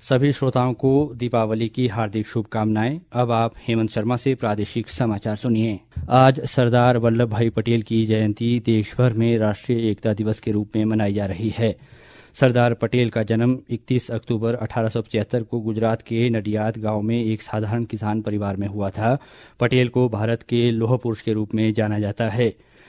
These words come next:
पटेल ने भारत के एकीकरण में महत्वपूर्ण भूमिका निभाई और पाँच सौ से अधिक रियासतों को भारतीय संघ में मिलाने में महत्वपूर्ण योगदान दिया। इस बीच प्रधानमंत्री नरेंद्र मोदी ने आज लौह पुरुष सरदार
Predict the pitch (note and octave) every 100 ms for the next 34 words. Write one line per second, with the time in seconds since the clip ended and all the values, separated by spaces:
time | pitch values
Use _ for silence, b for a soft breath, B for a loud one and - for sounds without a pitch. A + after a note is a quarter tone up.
0 | b - B2+ C3 A#2+ A#2+ G#2 A2 A2 -
1 | B2 B2 A#2 A#2+ G#2+ A2+ A2+ A#2 B2+ A#2+
2 | G#2 A2 A2 A#2 G#2+ A2 A2 G#2+ G2 G2+
3 | B2+ C#3 A#2 A2+ - A2+ A2+ C3 B2 B2+
4 | A2 A#2 A#2+ A2 B2 - B2+ A#2 A#2+ G2
5 | G2+ G2 A2 A#2 A2+ G#2+ G#2+ A2+ G#2+ G#2+
6 | G#2+ A#2 G#2+ A2 G#2 G#2+ - A2+ A2+ A2
7 | G2+ G#2 G2+ A2+ G#2+ F2+ b b b b
8 | b - C3 A#2+ B2+ C3 - B2+ A#2 A#2
9 | A2 A#2+ A#2+ A2 A2 G#2+ G#2 G#2 A#2 A2+
10 | B2 C3+ A2+ A2+ A2 A2 A2+ A#2+ A2+ A#2
11 | - A2 A2 A#2+